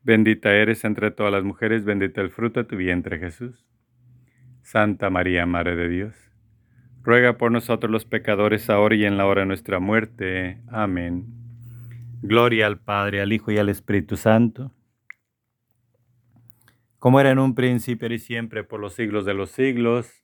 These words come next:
Amén. María, Madre de Gracia, Madre de Misericordia, en la vida y en la muerte, ampáranos, Gran Señora.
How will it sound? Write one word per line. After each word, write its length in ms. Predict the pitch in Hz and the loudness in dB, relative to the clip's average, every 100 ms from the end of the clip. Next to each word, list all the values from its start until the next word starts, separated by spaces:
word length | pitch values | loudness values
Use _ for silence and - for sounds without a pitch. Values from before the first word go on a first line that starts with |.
| _ | _
Amén. 600 | 120 107 90 87 87 104 _ _ _ _ _ _ _ _ _ _ _ _ | -4 -4 -4 -6 -10 -16 _ _ _ _ _ _ _ _ _ _ _ _
María, 340 | 107 104 101 101 | -2 2 2 4
Madre 260 | 104 101 | 2 2
de 140 | 101 98 | 0 0
Gracia, 500 | 98 104 - 104 98 | 0 0 -4 -8 -4
Madre 220 | 95 92 | -4 -4
de 60 | 95 | -6
Misericordia, 840 | 90 101 95 90 98 98 101 101 _ _ _ _ _ _ _ _ _ | -6 -6 -6 -6 -6 -6 -8 -16 _ _ _ _ _ _ _ _ _
en 140 | 120 110 | -2 2
la 100 | 107 | 4
vida 220 | 110 110 | 4 2
y 40 | |
en 120 | 104 104 | 2 -2
la 80 | |
muerte, 420 | 101 110 117 120 95 | -2 -2 -2 -4 -6
ampáranos, 640 | 92 87 95 92 92 90 | -6 -4 -4 -4 -6 -4
Gran 300 | 95 95 98 | -2 -2 -4
Señora. 600 | - 87 87 87 90 | -6 -6 -4 -6 -8